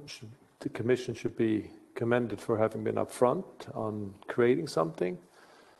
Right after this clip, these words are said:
Secondly, it does a number of very specific things. You've just mentioned them all. But it should also be said, and you said this, Mauro, what it doesn't do.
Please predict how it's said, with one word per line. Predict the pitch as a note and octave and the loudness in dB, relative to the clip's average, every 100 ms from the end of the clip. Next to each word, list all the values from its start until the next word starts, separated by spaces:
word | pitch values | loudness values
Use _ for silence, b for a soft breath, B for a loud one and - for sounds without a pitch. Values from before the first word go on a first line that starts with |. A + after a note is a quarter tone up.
| b | b
Secondly, | - C3+ C#3 C3+ B2 | 6 6 8 6 6
it | A#2 | 8
does | B2+ A#2+ A#2 | 8 8 6
a | |
number | B2 C3 A#2 | 6 6 6
of | G#2 | 8
very | B2+ C3+ | 8 8
specific | C3+ B2 - A#2 G#2+ - | 4 2 4 4 2 0
things. | A#2+ F#3 G3 - | 0 0 -2 -2
You've | A#2 A2 | -2 -2
just | A#2 G#2 - | -2 -2 0
mentioned | A#2 A#2+ - A2 | 0 0 -2 0
them | G#2 | 4
all. | G#2+ C#3+ E3+ - b b b b b _ - | 6 6 4 -4 b b b b b _ 4
But | B2 | 8
it | B2+ - | 8 10
should | C3 | 10
also | B2+ C#3+ D3 | 10 8 6
be | B2+ A#2+ | 4 4
said, | C3 B2 | 8 8
and | A#2+ A2+ | 8 4
you | A2+ A2+ | 4 2
said | G#2+ E3+ F#3+ | 4 4 4
this, | A2+ A#2 | 0 4
Mauro, | A2 A2 | 8 8
what | A2+ A#2+ | 8 8
it | A2 | 10
doesn't | C#3+ C#3 A2 - | 8 8 2 0
do. | G2 | -4